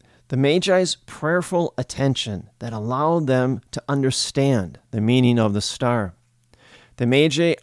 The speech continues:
are looking for the right thing. They are attending to the right story. Now,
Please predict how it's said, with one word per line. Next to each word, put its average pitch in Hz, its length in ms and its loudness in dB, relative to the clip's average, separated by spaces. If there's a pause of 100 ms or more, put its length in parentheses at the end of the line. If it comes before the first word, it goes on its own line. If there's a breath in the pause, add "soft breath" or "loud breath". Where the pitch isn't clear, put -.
(120)
are 120 240 2
looking 139 460 0
for 131 420 -2
the - 80 -6
right 117 320 -6
thing. 120 460 -4 (420)
They 147 160 4
are 147 80 6
attending 170 480 2
to 147 360 2
the 117 100 -4
right 120 260 0
story. 107 560 -4 (1040 soft breath)
Now, 147 300 4